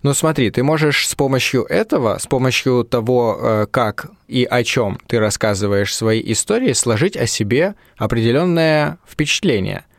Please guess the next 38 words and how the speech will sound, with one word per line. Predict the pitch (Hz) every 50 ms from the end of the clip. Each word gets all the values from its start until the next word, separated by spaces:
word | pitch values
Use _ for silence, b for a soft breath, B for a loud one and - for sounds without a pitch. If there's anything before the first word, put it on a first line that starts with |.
| b b b b b b
у | 127 123
людей, | 113 117 107 113 131 151 180 202 196 - 196
с | - -
которыми, | - 120 107 127 127 120 113 113 110
например, | 107 110 - 104 107 120 123 123
ты | - - 110
недавно | 107 117 120 110 120 113 107 107 107
познакомилась. | - - 113 110 123 123 - 113 101 92 90 90 98 - - - b b b b b b b
Ну | 285 370
вот, | 311 190 131 B B B B B B
познакомилась | - 143 147 165 170 - 262 302 294 190 151 135 -
ты | - 127
с | -
кем-то, | - 135 117 110 107 107
подписалась | - 117 - - - - 208 226 185 147 -
на | 120 113
него | 110 113 107
в | 107 117
Инстаграме | 104 - - 120 110 120 131 135 123 104
или | 95 101
в | -
Фейсбуке, | - 127 117 113 107 107 117 110 104 - - 90 - B B B B B B B B B B _ -
и | 127 131 139 135 135 135 135 127
хоть | - 170 160 160
вы | 156 -
очно | - 170 165 - - 151 139
не | 143 151
общаетесь, | 156 165 - - 330 349 339 294 143 - 107 - -
но | 147 165
ты | - 269 254 214 170 - - _
так | - 165 175 185 -
или | 147 131 127
иначе | 127 135 160 190 196 - - 165 139 127 120 117 113 110 101
следишь | - - 127 127 127 156 170 143 113
за | 107 113 113
жизнью | 107 131 135 127 120 120 117
этого | 113 117 120 117 120
человека. | 107 - 143 135 131 127 123 104 90 - - - -